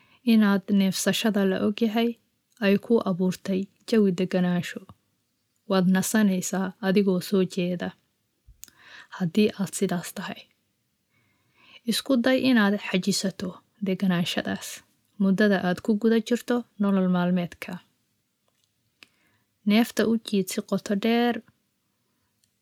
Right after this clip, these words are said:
Raac neefsashadaada. Iyadoo maraysa sanka, xabadka, saableyda feeraha, caloosha oo ka buuxsamaysa jirkaaga. Sii daay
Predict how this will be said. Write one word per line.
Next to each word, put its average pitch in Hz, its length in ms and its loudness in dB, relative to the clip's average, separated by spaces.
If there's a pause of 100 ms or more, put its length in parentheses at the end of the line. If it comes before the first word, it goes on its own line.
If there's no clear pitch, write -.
(120)
Raac 190 340 2
neefsashadaada. 180 960 -2 (1900)
Iyadoo 220 440 4
maraysa 202 480 0
sanka, - 440 -4 (460)
xabadka, 196 560 -4 (260)
saableyda 185 680 0
feeraha, 202 520 -2 (180)
caloosha 202 560 0 (680)
oo 202 140 2
ka - 160 -2
buuxsamaysa 180 800 0
jirkaaga. - 640 -6 (1400)
Sii 233 300 2
daay 202 340 2